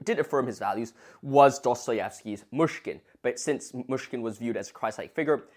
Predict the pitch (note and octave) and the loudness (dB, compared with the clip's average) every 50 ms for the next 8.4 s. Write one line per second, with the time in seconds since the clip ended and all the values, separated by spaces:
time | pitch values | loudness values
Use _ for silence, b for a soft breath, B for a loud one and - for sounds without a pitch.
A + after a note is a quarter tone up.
0 | b b b _ - C3+ C3 C#3+ B2+ B2 - - - E3+ F3 F3 E3 D3 - - | b b b _ -6 -2 0 0 -2 -2 -6 0 6 8 8 8 8 4 -2 -4
1 | - - B2+ A#2+ - - - - A2+ G2+ A#2 A2 - - G2 G2+ F#2+ F2+ - - | 0 2 2 2 2 0 -4 -6 -4 -2 -2 -4 -4 -4 -6 -8 -8 -8 -12 -14
2 | - F#2+ - - - F#3 F3+ C#3 - - - - - _ _ _ _ _ _ _ | -16 -16 -16 -4 2 4 4 4 2 -2 -12 -20 -20 _ _ _ _ _ _ _
3 | _ _ _ _ _ _ _ - - C4+ C#4+ B3+ A3+ B3+ A3 A3 - A#3 A#3 - | _ _ _ _ _ _ _ 4 10 10 10 10 10 6 4 4 4 4 2 2
4 | - - - F3 D3 D3+ D3 C#3+ D3 F#3+ G3 F3 C3+ A2+ - - F#3 F3 - - | 0 -2 -2 2 4 4 4 4 2 2 4 6 6 6 8 8 8 8 8 6
5 | - b b b b - E3+ - - A#3 G#3+ F#3+ - - F3+ F3 E3 D#3+ D#3 D3 | -2 b b b b -4 -4 4 6 6 6 6 4 0 -2 -2 2 4 4 4
6 | D3+ C#3+ C#3+ C3+ B2+ - - - _ - - D#3+ D3 - - - - C#3+ C3+ C3 | 4 4 4 4 4 4 0 -8 _ 2 4 4 4 4 2 -2 -6 -4 -2 2
7 | - C#3 C#3 - - - C3+ C3+ C3+ - C3+ B2 F#2+ A#2+ - - - A3 A3 G#3+ | 2 2 2 0 -2 -2 -2 -2 -2 -2 -4 -6 -6 -6 -8 0 2 2 2 2
8 | G#3 - - D3 C3 A2+ - - | 0 -2 -4 -4 -4 -4 -6 -12